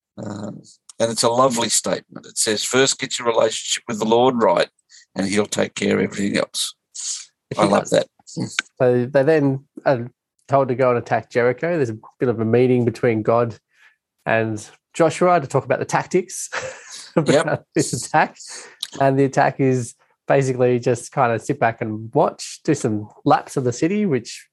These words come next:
Speaker 2: probably is, actually isn't that big, really. When I went there, I'm like, "Yeah, it's, you can do laps of that in a day quite, quite happily." <laughs>
Speaker 1: Yeah, I, I, I just love the juxtaposition here that you've got, um, you know, you've got a bunch of guys who are sitting around feeling sorry for themselves, having had the snip.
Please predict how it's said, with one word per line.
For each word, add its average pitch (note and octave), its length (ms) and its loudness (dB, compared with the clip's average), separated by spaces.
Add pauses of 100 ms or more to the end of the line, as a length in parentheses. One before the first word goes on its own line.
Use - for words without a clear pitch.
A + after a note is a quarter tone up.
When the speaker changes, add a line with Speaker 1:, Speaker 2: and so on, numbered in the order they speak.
Speaker 2:
probably D3 240 -2
is, B2+ 140 -2 (120)
actually - 340 -4
isn't C3+ 160 4
that C3 200 2
big, D3 340 0
really. C#3+ 220 2
When C#3 200 0
I A#2+ 60 4
went C3 220 0
there, B2+ 120 2
I'm A#2+ 80 0
like, A#2+ 180 -2
"Yeah, C#3 120 0
it's, - 200 -8 (340)
you E3+ 80 2
can A#2+ 100 0
do G#2+ 80 2
laps A2 280 0
of G#2 60 -6
that D3+ 220 2
in B2+ 120 -4
a A2+ 60 -6
day G#3 460 0
quite, - 300 -2 (120)
quite D3+ 160 0
happily." C#4 380 -4
<laughs> - 60 -20 (460)
Speaker 1:
Yeah, - 360 2
I, E3+ 140 4 (280)
I, D#3 180 4
I F3 160 4
just - 240 0
love C#3 220 0
the B2+ 100 -2
juxtaposition A#2+ 920 -4
here G#2 200 -4
that G2+ 180 -4
you've A2 200 -4
got, G#2+ 220 2 (160)
um, G2+ 260 0 (1120)
you B2 60 0
know, A2 60 4
you've C3 160 2
got D3 80 6
a C3+ 60 4
bunch D3 300 2
of A#2+ 80 0
guys A#2 400 4
who A#2 120 -4
are A2 60 -4
sitting B2+ 320 -4
around A2+ 340 2
feeling G#2+ 280 -2
sorry G#2+ 280 2
for G#2 120 -8
themselves, G2+ 600 0
having G2+ 280 -2
had G#2 160 -6
the G2+ 60 -10
snip. - 340 -2